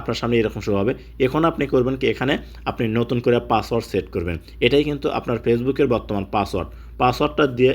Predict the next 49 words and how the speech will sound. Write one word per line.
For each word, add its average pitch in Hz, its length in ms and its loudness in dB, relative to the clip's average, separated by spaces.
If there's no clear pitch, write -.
এই 117 80 4
যে 120 60 2
ঘর 110 120 2
আছে 156 160 -2
এই 117 140 2
ঘরের 117 220 4
উপর 120 120 0
টিক 139 220 2
মার্ক 101 200 -2
দিবেন, 82 180 -4
দেওয়ার 123 260 6
পর 139 100 4
নেক্সট 147 240 0
আপনি 123 240 -2
করবেন 127 280 2
কি - 60 -4
এই 117 60 2
নেক্সটে 123 260 0
ক্লিক 113 240 2
করে 95 160 4
দিবেন। 80 160 -4
প্রিয় 131 240 8
দর্শক, 143 280 2
আর 110 120 4
এই 135 120 4
পাসওয়ার্ডটা 143 420 0
আপনি 143 120 -2
লিখে 120 220 6
রাখবেন, 170 240 -2
না 117 140 6
হলে 139 160 4
সেভ 123 200 4
করে 101 200 2
রাখবেন। 82 280 -8
তো 127 160 0
দেখুন 127 200 0
পা-, - 140 0
কন্টিনিউ 131 320 0
ক্লিক 123 180 0
করার 135 160 2
সাথে 131 160 -2
সাথে 127 180 2
কিন্তু 127 240 0
আপনার 117 280 -2
পাসওয়ার্ডটা 131 440 0
সেট 120 200 4
হয়ে 131 160 4
গেল। 151 100 4
এখন 120 120 -2